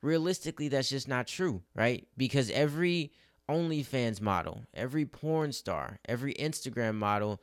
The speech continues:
who makes a living off of their body, guess who their number one consumers are? It's men, right? Women aren't consuming this at the same rate, right? But in turn, because we are doing this at such a high clip,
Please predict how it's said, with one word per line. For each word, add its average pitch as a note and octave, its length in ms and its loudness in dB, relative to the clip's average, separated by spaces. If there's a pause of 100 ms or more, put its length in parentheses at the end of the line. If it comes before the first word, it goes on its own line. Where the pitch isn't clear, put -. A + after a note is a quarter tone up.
(140)
who A#2+ 260 -2
makes B2 320 -2
a A#2 60 0
living A2 520 0
off A2 400 -2
of G2+ 240 -2
their G2+ 180 2
body, G#2 560 4 (300)
guess D3 240 0
who E3 120 -2
their C#3 180 0
number B2 320 0
one B2+ 220 0
consumers A#2 580 -4
are? B2 260 0 (300)
It's A2 220 0
men, G#2+ 440 2 (160)
right? A2+ 380 2
Women C#3 460 4
aren't B2 320 0
consuming B2+ 580 -4
this G#2+ 240 -4
at A2+ 160 -6
the G#2 80 -8
same A2+ 420 -2
rate, A2 320 0 (480)
right? A#2 360 -2
But B2+ 160 0
in C3 160 0
turn, C#3+ 460 -2
because A#2 440 -2 (300)
we C3 180 4
are A#2+ 140 6
doing C3 340 4
this A2 180 0
at F#2 80 -6
such - 220 -4
a G#2 60 -2
high A2+ 180 2
clip, C#3 420 2